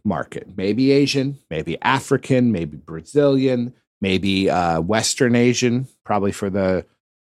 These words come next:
the Brits among us or the, the U K friends among us, maybe a, a Western Asian, Indian style market. Go.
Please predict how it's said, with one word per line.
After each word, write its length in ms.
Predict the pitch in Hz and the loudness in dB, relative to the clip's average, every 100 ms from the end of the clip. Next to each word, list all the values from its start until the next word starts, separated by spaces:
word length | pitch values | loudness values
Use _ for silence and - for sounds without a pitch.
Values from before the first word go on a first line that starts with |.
| _ | _
the 60 | 80 | -4
Brits 540 | 80 110 - - - 78 | -2 -2 -2 -6 -8 -6
among 360 | 110 110 110 | -2 0 0
us 460 | 107 117 - - - | -2 -2 -6 -8 -8
or 120 | 90 | -6
the, 200 | 90 85 | -4 -2
the 120 | 82 | -2
U 160 | 90 104 | -2 -2
K 260 | - 110 101 | -2 -4 -4
friends 340 | - 101 92 | -4 -4 -2
among 280 | 101 101 95 | -2 -2 -2
us, 160 | - | -4
maybe 300 | 101 92 95 | -6 -4 -2
a, 140 | 90 71 | 0 -2
a 140 | 78 | -2
Western 480 | 90 98 - 104 95 | -2 -2 -2 -2 0
Asian, 460 | 95 98 92 92 85 | 2 2 0 -2 -2
Indian 520 | 98 98 98 90 92 | -2 0 0 0 -2
style 600 | - 98 95 90 87 - _ _ _ - | -2 0 2 2 0 -4 _ _ _ 2
market. 480 | 98 98 - 104 - _ 131 | 4 4 2 -4 -4 _ 2
Go. 440 | 127 156 104 - | 4 6 4 -4